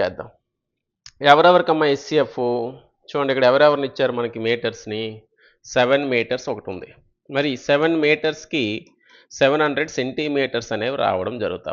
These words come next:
ఉంటుంది. సెవెన్ పాయింట్ ఫైవ్ మీటర్స్ కాబట్టి సెవెన్ ఫిఫ్టీ సెంటీమీటర్స్ అనేది మన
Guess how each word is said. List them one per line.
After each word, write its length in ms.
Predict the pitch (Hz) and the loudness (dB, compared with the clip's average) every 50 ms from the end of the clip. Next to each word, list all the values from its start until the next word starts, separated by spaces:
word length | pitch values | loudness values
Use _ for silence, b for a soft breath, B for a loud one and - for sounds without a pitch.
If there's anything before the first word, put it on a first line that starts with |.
| - - | -10 -10
ఉంటుంది. 260 | - - - - _ _ _ _ _ _ _ _ _ _ _ _ b b b b b b b b _ - - | -14 -16 -18 -20 _ _ _ _ _ _ _ _ _ _ _ _ b b b b b b b b _ 0 4
సెవెన్ 320 | 147 139 147 170 180 185 180 - | 4 6 6 6 4 2 2 4
పాయింట్ 300 | 170 170 175 170 165 - - | 6 6 6 4 2 2 4
ఫైవ్ 180 | 143 131 143 147 147 147 | 4 4 4 4 2 0
మీటర్స్ 360 | 147 139 - 139 131 - - - 123 | 0 0 0 -4 -6 -6 -4 0 2
కాబట్టి 420 | 117 113 113 117 117 - - 190 220 - _ _ _ _ _ - - - | 2 2 2 0 -2 -2 -6 -8 -8 -10 _ _ _ _ _ -14 0 4
సెవెన్ 320 | 147 143 143 156 160 165 170 - - | 4 4 6 4 2 0 -2 -2 -4
ఫిఫ్టీ 360 | 151 143 - - _ 143 147 147 139 - | -6 -6 -8 -8 _ -4 -4 -4 -4 -4
సెంటీమీటర్స్ 720 | 147 127 123 120 - 123 123 120 117 113 113 - 101 104 - 107 | -6 -6 -4 -4 -4 -4 -2 -2 -4 -4 -4 -6 -8 -8 -6 -6
అనేది 180 | 104 127 143 147 | -4 -4 -4 -4
మన 100 | 131 | -4